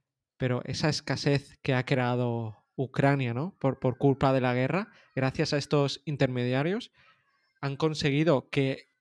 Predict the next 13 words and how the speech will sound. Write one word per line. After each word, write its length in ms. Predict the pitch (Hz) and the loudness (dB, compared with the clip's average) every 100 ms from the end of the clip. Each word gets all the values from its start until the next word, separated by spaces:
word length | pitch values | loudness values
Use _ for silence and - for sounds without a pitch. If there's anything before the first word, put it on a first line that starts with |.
| _ _ _ _ | _ _ _ _
que 120 | - 160 | -6 -4
siga 300 | - 160 156 | 0 2 2
habiendo, 380 | 143 170 160 | 2 0 0
¿no? 240 | 131 208 _ - | -2 -4 _ -8
<laughs> 80 | |
Materia 560 | 180 180 175 170 160 147 | 2 4 6 6 6 6
prima 400 | 156 156 151 147 | 6 4 4 2
en, 580 | 151 160 143 139 139 135 | 0 0 0 2 -2 -4
en 220 | - 147 | -2 0
todo 240 | 139 151 143 | 6 8 8
el 60 | |
mundo, 320 | 135 156 165 131 | 6 2 2 0
¿no? 160 | 185 | -4